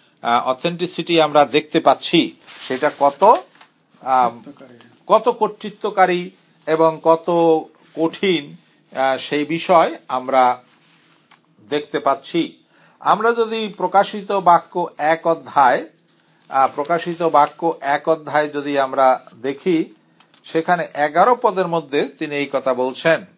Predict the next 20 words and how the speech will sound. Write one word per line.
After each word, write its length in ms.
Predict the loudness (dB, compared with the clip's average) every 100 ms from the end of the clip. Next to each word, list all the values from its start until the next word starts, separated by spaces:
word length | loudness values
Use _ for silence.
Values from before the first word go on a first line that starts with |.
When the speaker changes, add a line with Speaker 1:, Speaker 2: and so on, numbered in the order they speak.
| _ _ _ _ _ _ _ _ _ _ _ _ _ _ -16
Speaker 1:
যে, 400 | -2 0 0 -2 _ _ _ _ _ _ _ _ _ _ _ _ _ _ _ _ _ _ _ _ _ _ _ _ _ -2
আমি 200 | 0 2
দশ 300 | 4 2 0
পদ 140 | -2 -2
থেকে 300 | -4 -8 -6
পড়ি, 380 | -4 -2 -4 -6 _ _ _ _ _ _ _ _ _
আহ, 300 | -2 0 2
এগারো 280 | 2 2 2 0
পদেই 300 | -2 -2 -2
পড়ি, 380 | -2 -4 -6 _ _ _ _ -2
কেহ 280 | 2 2
কহিলেন, 600 | 2 2 2 4 2 0 -10 -4
"তুমি 240 | -4 -4
যাহা 400 | -2 2 4 2
দেখিতেছ, 600 | 0 -2 -4 -4 -4 -2
তাহা 400 | -2 -2 -2 0
পত্রিকায় 580 | -2 -4 -10 -10 -4 -4
লিখো, 440 | -2 -6 -6 -6 -8 _ _ _ _ _ _ _ _ _ _ _ _ _ _ _ _
যাহা 320 | 0 2 2
দেখিতেছ, 540 | 0 -2 -6 -4 -4